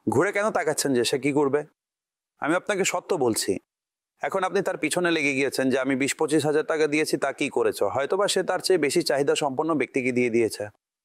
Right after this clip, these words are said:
হয়তো আল্লাহ তাকে ইসআর এবং উদারতার এমন উদ্দীপনা দিয়েছেন যে আপনি আমাকে দিয়েছেন, কিন্তু আমার চেয়ে বেশি চাহিদা সম্পন্ন আমি তাকে দিয়ে দিয়েছি।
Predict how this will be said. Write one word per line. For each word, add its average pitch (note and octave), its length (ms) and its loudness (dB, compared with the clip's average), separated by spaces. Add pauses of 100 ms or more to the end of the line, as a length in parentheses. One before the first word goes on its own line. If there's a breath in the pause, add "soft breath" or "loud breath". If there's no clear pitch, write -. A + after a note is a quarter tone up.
(280)
হয়তো D#3+ 300 -4
আল্লাহ E3+ 200 0
তাকে F3+ 240 -2
ইসআর D3+ 420 2
এবং B2 440 0 (320)
উদারতার E3 440 2
এমন D3+ 240 0
উদ্দীপনা D#3 460 0
দিয়েছেন F3 380 2
যে A#2+ 100 2
আপনি A#2 220 -2
আমাকে D3 260 -2
দিয়েছেন, E3+ 460 -2 (300)
কিন্তু D#3+ 200 -2
আমার D3 220 0
চেয়ে F3 160 -2
বেশি F3 200 0
চাহিদা E3 300 2
সম্পন্ন F3+ 340 -2
আমি D3+ 160 0
তাকে A#2+ 260 0
দিয়ে G2+ 180 2
দিয়েছি। F#2+ 380 0